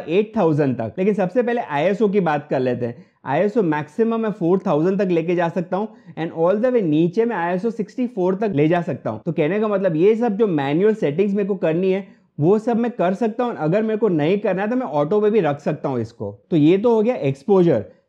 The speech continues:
Again, एक स्टेप वापस आते हैं, एक और आइकन यहाँ पे दिख रहा है, that is focus।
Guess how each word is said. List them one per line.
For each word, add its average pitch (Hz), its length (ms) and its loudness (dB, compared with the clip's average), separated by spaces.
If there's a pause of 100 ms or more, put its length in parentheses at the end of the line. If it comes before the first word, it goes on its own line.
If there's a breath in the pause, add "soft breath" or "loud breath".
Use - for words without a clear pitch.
(140)
Again, 202 300 2
एक 208 120 2
स्टेप 220 180 0
वापस 165 360 0
आते 175 220 -2
हैं, 208 360 -12
एक 196 220 2
और 262 120 2
आइकन 226 320 0
यहाँ 180 160 0
पे 185 120 -2
दिख 160 200 0
रहा 135 140 0
है, 104 240 -8 (140)
that 165 140 0
is 202 80 -4
focus। 160 520 2